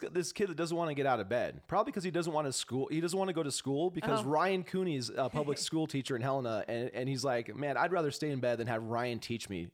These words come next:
Speaker 1: anything."
Speaker 2: Oh my goodness.
Speaker 1: Was that, was that good?
Speaker 2: It was a good transition.
Speaker 1: That was
Speaker 2: I,
Speaker 1: pretty
Speaker 2: I'll
Speaker 1: good.
Speaker 2: have to read the book.
Speaker 1: So, <laughs> yeah, maybe we, maybe we can read it together.
Speaker 2: Okay.
Speaker 1: So Ryan P. Cooney said on Twitter on March fourteenth, overheard on, overheard on N P R this morning, dot, dot, dot,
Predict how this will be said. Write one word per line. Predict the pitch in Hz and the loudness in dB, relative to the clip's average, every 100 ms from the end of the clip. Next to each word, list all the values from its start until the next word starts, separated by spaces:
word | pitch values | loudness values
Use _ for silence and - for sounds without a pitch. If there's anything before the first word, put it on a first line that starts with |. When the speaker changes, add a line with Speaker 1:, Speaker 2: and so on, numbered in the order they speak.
| - | -4
Speaker 1:
anything." | 156 165 143 127 123 - | 0 0 0 -2 -2 -6
Speaker 2:
Oh | |
my | 170 165 | -8 -14
goodness. | - 123 143 156 - | -14 -14 -16 -16 -6
Speaker 1:
Was | 143 147 | -2 2
that, | 160 147 | 2 2
was | 147 | 0
that | 131 120 | 0 0
good? | 123 160 190 - _ - | -2 -2 -4 -10 _ -18
Speaker 2:
It | - 202 214 | -6 -4 -2
was | 233 | -4
a | 214 | -6
good | 214 285 | -4 -4
transition. | 302 285 254 247 240 202 | -2 -2 -2 -4 -4 0
Speaker 1:
That | 131 107 | 2 2
was | 208 | 2
Speaker 2:
I, | |
Speaker 1:
pretty | 202 - | 2 2
Speaker 2:
I'll | 196 | 2
Speaker 1:
good. | 208 | 2
Speaker 2:
have | 220 | -4
to | 233 | -6
read | 214 220 | -6 -6
the | 185 | -8
book. | 175 185 - - - - | -10 -12 -14 -20 -16 -2
Speaker 1:
So, | - 190 131 | 4 4 4
<laughs> | 110 | 0
yeah, | 160 - 127 - - - - - - | -2 -2 -6 -6 -12 -12 -10 -10 -4
maybe | 160 165 175 | 0 2 2
we, | 147 135 | 0 -2
maybe | 123 120 | -2 -2
we | 107 | -4
can | 104 101 | -4 -2
read | 90 | 0
it | 113 | 0
together. | - 214 220 | -2 -2 -2
Speaker 2:
Okay. | 233 - 185 - | -4 -6 -8 -4
Speaker 1:
So | - 165 | 2 2
Ryan | 156 180 277 | 4 0 0
P. | - 214 | -4 -4
Cooney | - 170 139 | -2 -2 0
said | - 147 | 0 0
on | 139 117 - | 0 -2 -6
Twitter | - - 117 90 151 - - | -8 -2 0 0 -4 -8 -6
on | 117 120 | -2 0
March | 104 95 | -2 -2
fourteenth, | - 113 - 131 135 - - | -4 -4 -2 -4 -6 -8 -2
overheard | 151 175 147 180 | 0 0 2 2
on, | 165 - - _ | 0 -4 -16 _
overheard | 151 196 220 208 - 226 147 | 2 4 2 -2 -2 0 0
on | 117 | -2
N | - 165 | -4 -6
P | - | -4
R | - 214 | 0 0
this | 123 - | 0 -2
morning, | 120 123 139 147 | -4 -4 -4 -4
dot, | 117 107 - | 0 -2 0
dot, | 120 107 - | -2 0 0
dot, | 110 113 | 0 0